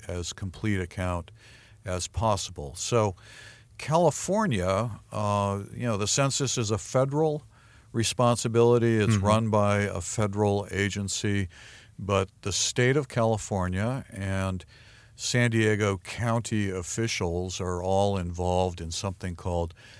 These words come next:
Speaker 1: Complete Count California, which is a, a parallel effort to get a complete count of the state. And so within San Diego County, you've got, uh,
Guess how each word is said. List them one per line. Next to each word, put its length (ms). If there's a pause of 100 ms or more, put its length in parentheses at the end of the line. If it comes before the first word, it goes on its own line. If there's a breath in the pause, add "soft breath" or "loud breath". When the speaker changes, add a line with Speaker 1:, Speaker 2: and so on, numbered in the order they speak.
(220 loud breath)
Speaker 1:
Complete 680
Count 580
California, 1040 (560 loud breath)
which 240
is 240
a, 360
a 80
parallel 720
effort 480 (500 loud breath)
to 140
get 440 (300)
a 120
complete 480
count 460
of 200
the 120
state. 480 (460 loud breath)
And 200
so 200
within 420
San 260
Diego 400
County, 500
you've 280
got, 340 (500 loud breath)
uh, 420